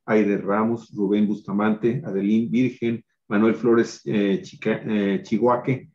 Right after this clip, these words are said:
Rosa Casillas, Papá O, A-, A O, Lupe Amador, Oscar Romero, Adalberto Ruiz.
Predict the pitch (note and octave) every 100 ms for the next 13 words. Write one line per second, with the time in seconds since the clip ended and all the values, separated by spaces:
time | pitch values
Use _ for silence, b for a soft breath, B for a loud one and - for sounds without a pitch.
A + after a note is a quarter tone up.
0 | b b _ G#2 A2 - A#2 E2+ F#2 -
1 | A#2 A2+ A#2 G#2+ - - F#2+ A2 A2 -
2 | A#2+ B2+ - B2+ - - B2 B2 B2+ C#3+
3 | E3+ - B2+ B2 B2+ A#2+ - - A2 G2+
4 | G#2 B2 - - - A2 - G#2+ F#2 F#2+
5 | A2 A#2 A2+ F#2+ G#2 A2+ A2+ C#3